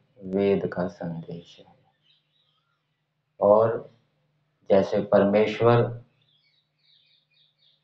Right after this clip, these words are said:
उत्तम हैं, श्रेष्ठ हैं,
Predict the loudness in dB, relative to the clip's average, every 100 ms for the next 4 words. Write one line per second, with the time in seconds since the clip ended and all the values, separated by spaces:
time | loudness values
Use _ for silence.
0 | _ -6 -6 0 0 0 -4 -10 -10 -16
1 | _ -20 -20 _ _ -4 -2 -2 -6 -10
2 | -10 -12